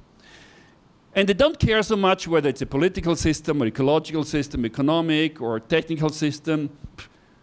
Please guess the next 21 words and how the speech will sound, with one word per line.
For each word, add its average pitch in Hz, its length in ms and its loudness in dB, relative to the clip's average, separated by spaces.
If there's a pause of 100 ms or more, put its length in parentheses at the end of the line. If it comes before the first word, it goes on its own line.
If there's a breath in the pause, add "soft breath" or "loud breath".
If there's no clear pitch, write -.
(120)
Same 285 220 2
equation, 190 800 2 (720 loud breath)
what's 160 200 -2
the 151 120 -2
deal, 123 380 -2
right? 170 280 -2 (240 loud breath)
Of - 160 -6
course, 175 180 2
they, 160 140 -2
the 151 360 -8
coefficients 151 600 -6
will 147 100 -2
look 135 180 -2
differently, 127 640 -6
and 101 140 -6
the, 101 140 -12 (460 loud breath)
these 190 220 -8
are 247 60 4
models, 208 480 -4
these 123 180 -8
equations. - 540 -16